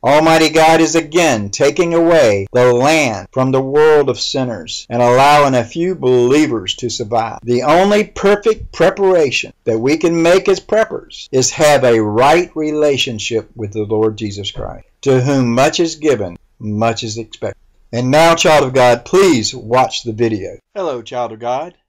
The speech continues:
The purpose of this video is to discuss the probable time of the upcoming world financial disaster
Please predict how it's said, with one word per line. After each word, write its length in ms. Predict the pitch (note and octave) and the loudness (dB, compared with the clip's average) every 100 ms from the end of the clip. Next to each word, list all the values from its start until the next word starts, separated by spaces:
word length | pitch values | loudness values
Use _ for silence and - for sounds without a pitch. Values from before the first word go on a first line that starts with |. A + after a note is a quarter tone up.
| _ | _
The 80 | A#2+ | -18
purpose 640 | _ - B3+ - C4 - | _ -10 -8 -10 -18 -12
of 300 | C3+ A2 G#2+ | -12 -12 -12
this 200 | G3+ A3+ | -12 -12
video 680 | G3 F#3 A#2+ F#2+ G2 A2 - | -14 -14 -14 -18 -20 -20 -20
is 240 | D3 C#3 | -20 -20
to 140 | _ A#2+ | _ -20
discuss 600 | B2 - - F#3 C3+ - | -20 -20 -14 -12 -12 -16
the 100 | C3+ | -20
probable 800 | - - D3 G#3 G#3+ A3 A3 G#3+ _ | -20 -8 -6 -6 -10 -16 -16 -18 _
time 680 | - G#3 F#3 G#2+ F#2+ A2+ D#3+ _ | -16 -12 -12 -14 -20 -20 -20 _
of 140 | A2+ | -18
the 180 | A2+ G#2 | -18 -12
upcoming 640 | D3 - - F3 E3+ C3+ | -12 -12 -14 -14 -14 -18
world 460 | G#2+ C#3 F#3+ G3 F3 | -12 -10 -8 -10 -14
financial 580 | D#3 C#3+ C#3 G3 A3 D3 | -16 -16 -14 -16 -18 -20
disaster 800 | A2 G#2 G#2 F2+ G#2 - G#2 B2 | -20 -20 -20 -20 -20 -20 -20 -20